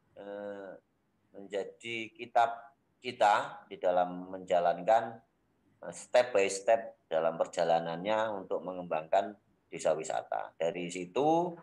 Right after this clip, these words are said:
eh, terkait dengan hal-hal yang terkait dengan pengelolaan desa wisata, terkait dengan terutama karena ikon utama kita adalah wisata Pantai Serang,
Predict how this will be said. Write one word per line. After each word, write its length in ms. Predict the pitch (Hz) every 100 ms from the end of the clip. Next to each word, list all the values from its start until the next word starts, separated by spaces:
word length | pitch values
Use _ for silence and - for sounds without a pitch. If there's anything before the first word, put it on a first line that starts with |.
| _ _ _ _ _ _ _ -
eh, 480 | 87 87 87 85 82
terkait 440 | - - 120 -
dengan 720 | 120 117 117 117 117 117 117 113 -
hal-hal 480 | 107 113 104 117 113
yang 140 | 110
terkait 380 | - 107 104 107
dengan 280 | 104 101 98
pengelolaan 840 | 101 101 101 98 85 92 95 95 92 90 -
desa 280 | - 92 92
wisata, 800 | 95 92 85 - 95 101 123 135 - _ _ _ _ _
terkait 400 | 87 87 90 -
dengan 320 | 87 90 85
terutama 520 | 87 92 90 90 95 87
karena 320 | 90 90 82
ikon 380 | 95 - 104 95 98
utama 400 | 87 90 90 92
kita 320 | 92 87 78
adalah 480 | 85 80 80 78 - _ _ _ _
wisata 400 | - 90 90 92
Pantai 280 | 90 90 87
Serang, 560 | 170 110 123 107 135